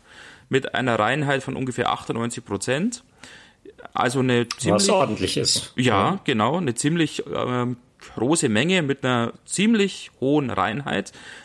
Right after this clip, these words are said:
Speaker 1: Nicht so die Qualität, wie sie in der Brennstoffzelle dann auch tatsächlich verwendet werden könnte, aber nicht weit entfernt davon. Also
Speaker 2: Mhm.
Speaker 1: man muss da natürlich dann noch schauen,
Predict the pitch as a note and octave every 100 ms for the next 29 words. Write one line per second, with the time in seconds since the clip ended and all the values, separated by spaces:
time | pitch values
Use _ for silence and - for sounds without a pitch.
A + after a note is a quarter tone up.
0 | - D3+ F#3 - - - - _ _ _
1 | _ _ _ _ _ _ - - C3 D#3+
2 | F3+ E3+ - D#3 - C#3+ C#3 C3+ C#3+ C#3
3 | C3+ B2 C#3 B2+ B2+ B2+ - A#2 A#2 A#2+
4 | A2+ A2 G2+ G2+ _ _ - G2 D3 F3
5 | D#3+ - E3 F3 E3+ - - B2 B2+ -
6 | B2 - A#2 B2 A#2 A2+ - G#2 C#3 C3+
7 | A#2+ G#2+ - A#2 D3 - - F#2+ G2+ -
8 | F3+ A#3 - - - - A#2+ F3 - D3+
9 | E3 D#3+ - C#3 G#2 - D#2+ E2+ - A#2
10 | B2+ A#2+ - - - - C#3 G2+ F#2+ F#2+
11 | G2+ G2+ B2 B2+ B2+ C3+ C3+ C#3+ B2+ A#2+
12 | A#2+ A#2+ A#2 A#2+